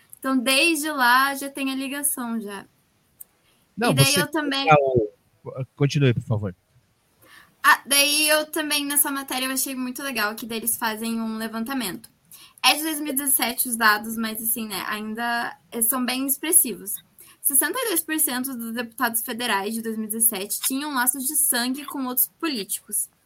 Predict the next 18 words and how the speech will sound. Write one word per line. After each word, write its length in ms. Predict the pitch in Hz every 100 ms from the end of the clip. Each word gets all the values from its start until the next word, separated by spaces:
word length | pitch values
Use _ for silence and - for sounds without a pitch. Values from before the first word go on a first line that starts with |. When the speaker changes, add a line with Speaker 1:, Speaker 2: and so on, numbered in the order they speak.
| _ _ _ _ -
Speaker 1:
E 80 | 247
daí 240 | 269 269
também 500 | 269 294 269 262 285
no 120 | 294
Senado 540 | 302 370 339 247 262 320
o 20 |
percentual 720 | - 294 - 302 - 262 269
ele 140 | 269
é 20 | 262
ainda 220 | 262 269
maior, 360 | 285 285 202
é 40 | 208
de 100 | 220
setenta 480 | - 277 - 294 392
e 60 |
três 200 | 370 294
por 160 | - 302
cento. 460 | - 185 - -